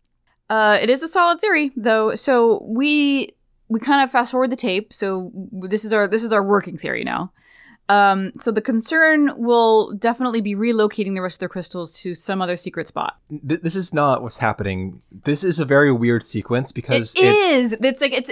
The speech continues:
Speaker 1: it's all imaginary. Like, "Oh, okay, so what if," it's all what ifs.
Speaker 2: Yeah.
Speaker 1: What if the concern decides to relocate all their crystals, right? Well, what they would do in that case is they would probably have, like, maybe a single escort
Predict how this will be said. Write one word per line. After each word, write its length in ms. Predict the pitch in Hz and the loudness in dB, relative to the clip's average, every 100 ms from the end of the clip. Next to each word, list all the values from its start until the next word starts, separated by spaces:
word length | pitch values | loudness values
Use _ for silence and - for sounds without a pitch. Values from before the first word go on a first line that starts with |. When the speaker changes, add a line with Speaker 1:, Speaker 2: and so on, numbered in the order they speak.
| 269 | -4
Speaker 1:
it's 160 | - | 0
all 160 | - 277 | 2 2
imaginary. 560 | 269 269 262 240 196 | 2 2 2 2 2
Like, 240 | 185 180 - | 2 -2 0
"Oh, 200 | 285 247 233 | 2 2 0
okay, 180 | 233 | -4
so 180 | 196 - | -4 -4
what 300 | 214 269 440 | -2 0 0
if," 400 | 262 180 175 196 | 0 0 -2 -4
it's 100 | 214 | -2
all 100 | 247 | 0
what 140 | 214 190 | 2 0
ifs. 180 | - - - - | -2 -12 -12 0
Speaker 2:
Yeah. 240 | 127 98 | 2 2
Speaker 1:
What 220 | 233 359 | 2 2
if 180 | 392 359 | 0 -4
the 80 | 320 | -4
concern 960 | 302 294 - - 240 220 208 202 196 | 0 0 -2 -2 0 2 2 0 -4
decides 420 | 196 - 196 190 | -4 0 0 -2
to 100 | - | -8
relocate 480 | 180 185 202 220 196 | -8 -4 -4 -4 -4
all 100 | 196 | -6
their 100 | 214 | -6
crystals, 360 | 311 320 170 160 | -10 -14 -14 -12
right? 380 | 160 196 277 _ _ _ _ | -10 -8 -8 _ _ _ _
Well, 680 | 226 226 208 202 196 202 - _ - | 0 2 4 4 2 0 -4 _ -16
what 360 | 214 220 226 | -4 -2 0
they 100 | 233 | 0
would 240 | 208 170 160 | 0 -2 -2
do 260 | 285 330 | 0 2
in 120 | 233 | 2
that 140 | 202 - | 0 -4
case 440 | - 320 240 220 | -6 -2 -2 -4
is 140 | 185 185 | -8 -6
they 80 | 190 | -8
would 120 | 185 | -8
probably 420 | - 233 233 208 | -4 -4 -2 -4
have, 320 | 185 180 175 | -4 -6 -6
like, 180 | 165 160 | -10 -10
maybe 220 | 190 165 | -10 -10
a 40 | - | -10
single 520 | - 247 240 202 160 | -6 0 0 0 -2
escort 640 | 165 160 - 165 156 156 | -6 -8 -10 -8 -6 -6